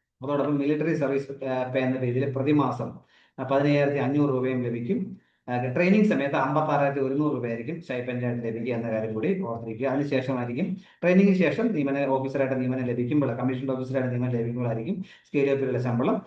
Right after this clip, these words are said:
ലഭിക്കുക. അതോടൊപ്പം മറ്റ് ഗ്രാന്റുകൾ, അലവൻസുകൾ ഉണ്ട്. നിലവിലുള്ള ഡി എ, ഏഹ്, ലഭിക്കും. അതുപോലെ പാരാ റിസർവ് അലവൻസ് ആയിട്ട് പ്രതിമാസം മൂവായിരത്തി ഇരുന്നൂറ്റി എൺപത്തൊന്ന് രൂപ,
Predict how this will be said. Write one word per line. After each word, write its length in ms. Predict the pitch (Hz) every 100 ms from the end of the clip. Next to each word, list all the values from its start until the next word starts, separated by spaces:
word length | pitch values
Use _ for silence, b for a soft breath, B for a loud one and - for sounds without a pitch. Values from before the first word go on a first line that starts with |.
| B B -
ലഭിക്കുക. 380 | 123 127 127 147
അതോടൊപ്പം 520 | 135 131 127 120 185
മറ്റ് 200 | 147 151
ഗ്രാന്റുകൾ, 460 | 135 131 123 131
അലവൻസുകൾ 440 | 123 123 123 131 120
ഉണ്ട്. 540 | - 131 175 - _ _ _ _ _ _ _ _ _ _ _ _ _
നിലവിലുള്ള 580 | 147 143 143 139 143 131
ഡി 80 | 131
എ, 160 | 135
ഏഹ്, 360 | 139 131 127 123
ലഭിക്കും. 340 | 123 123 147
അതുപോലെ 200 | 131 131
പാരാ 320 | 123 127 135
റിസർവ് 280 | 135 131 127
അലവൻസ് 360 | 123 123 127 123
ആയിട്ട് 200 | 117 123
പ്രതിമാസം 460 | 120 120 117 120
മൂവായിരത്തി 340 | 117 123 123 120
ഇരുന്നൂറ്റി 220 | 120 120
എൺപത്തൊന്ന് 460 | 117 117 - 117 113
രൂപ, 140 | 107